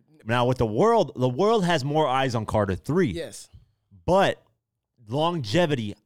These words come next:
Speaker 1: how many people have said the Carter Two is better than Carter Three? A lot of people have
Speaker 2: I
Speaker 1: said
Speaker 2: mean,
Speaker 1: that.
Speaker 2: the, the people growing up now think it's Carter Three. A, a lot of people shitting on
Speaker 1: Yeah,
Speaker 2: Carter
Speaker 1: because they were
Speaker 2: Two.
Speaker 1: kids at the
Speaker 2: Carter
Speaker 1: time.
Speaker 2: Two's lost art. You know what I'm saying?
Speaker 1: Yeah, but my point is that, that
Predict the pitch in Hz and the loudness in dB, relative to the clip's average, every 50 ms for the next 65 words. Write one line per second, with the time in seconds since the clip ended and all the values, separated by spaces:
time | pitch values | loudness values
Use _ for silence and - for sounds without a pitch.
0 | _ _ _ _ _ - - 151 170 185 190 185 127 139 139 147 139 131 110 - | _ _ _ _ _ -12 -6 -6 -4 -4 -4 -4 -6 -6 -4 -2 -4 -4 -2 -4
1 | 139 123 107 104 - - 123 117 107 - - 104 92 82 80 98 98 95 90 85 | -4 -4 -4 -6 -8 -6 -6 -6 -6 -8 -10 -12 -12 -10 -8 -6 -6 -6 -6 -8
2 | 85 - - 87 87 82 - - - 87 87 98 104 92 80 - - - - - | -8 -10 -10 -10 -10 -10 -12 -12 -12 -10 -8 -8 -8 -8 -8 -12 -16 -16 -14 -10
3 | - 165 170 165 160 160 160 175 - 156 147 - - 220 202 190 185 190 185 175 | -8 -6 -6 -6 -6 -8 -10 -12 -10 -12 -12 -10 -10 -10 -10 -8 -8 -8 -8 -8
4 | 156 147 160 175 175 165 - 160 143 131 123 - - 151 131 120 - - 151 131 | -8 -8 -8 -10 -10 -10 -10 -12 -12 -12 -14 -12 -12 -12 -12 -12 -12 -12 -12 -12
5 | 101 95 104 _ _ _ _ _ _ _ _ _ - 120 - - 151 165 180 190 | -12 -14 -20 _ _ _ _ _ _ _ _ _ -20 -18 -14 -10 -8 -6 -6 -8
6 | 190 180 214 190 170 - - - 214 - 156 151 151 113 - - 104 90 95 104 | -8 -10 -10 -10 -10 -10 -10 -10 -10 -10 -6 -4 -4 -2 -2 -4 -4 -4 -4 -6
7 | 95 101 - 120 113 98 85 82 - - - - 190 185 190 - 220 190 160 160 | -6 -6 -4 -4 -4 -4 -4 -8 -12 -10 -6 -4 -4 -4 -4 -6 -8 -8 -6 -6
8 | 175 180 175 165 - - 170 151 123 - _ _ - 135 143 156 160 165 156 160 | -4 -4 -4 -6 -6 -6 -6 -6 -8 -10 _ _ -16 -12 -8 -6 -6 -6 -4 -4
9 | 180 185 190 190 202 - _ - 113 160 160 107 92 98 92 - 101 104 98 - | -4 -2 -4 -4 -8 -12 _ -10 -6 -4 -4 -2 -4 -4 -6 -6 -6 -8 -6 -6
10 | 139 147 131 127 117 95 78 - - 98 - 120 131 117 - - 95 120 139 120 | -6 -4 -4 -4 -4 -6 -8 -14 -14 -6 -4 -2 -2 -2 -4 -4 -4 -4 -4 -4